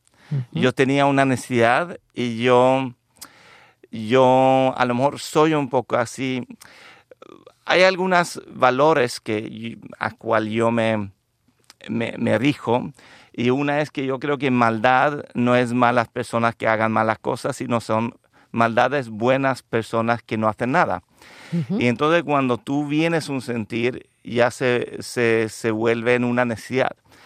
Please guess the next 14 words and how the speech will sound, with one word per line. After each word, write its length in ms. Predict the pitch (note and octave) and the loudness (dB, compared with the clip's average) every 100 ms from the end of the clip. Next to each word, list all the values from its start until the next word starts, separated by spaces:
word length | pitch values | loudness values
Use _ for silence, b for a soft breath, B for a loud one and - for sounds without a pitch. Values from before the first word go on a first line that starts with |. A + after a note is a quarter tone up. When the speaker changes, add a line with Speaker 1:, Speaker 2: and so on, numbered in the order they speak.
| B B | B B
Speaker 2:
Yo 180 | A2+ C3 | -6 -4
sabía 440 | - B2 C#3 D#3 | -2 0 2 0
que 140 | - A2+ | -2 -4
yo 100 | G#2+ | -6
tenía 340 | - G2+ G2+ G2+ | -6 -6 -6 -6
que 120 | G2+ | -8
hacer 280 | G2+ - - | -10 -10 -12
esto. 340 | G#2+ - - B B B | -16 -20 -20 B B B
Cuando 380 | - B2 B2 B2 | -2 2 2 2
lo 180 | B2+ A#2+ | 2 2
sientes, 840 | - - - - - C3+ D3 - D#3+ | 0 -12 -20 -20 -10 -6 -6 -4 -4
no 160 | C#3+ | -4
sabes 460 | C#3 - C3 C3 C3 | -4 0 0 2 -2
la 420 | A#2+ A2 A2 G#2 | 0 2 2 0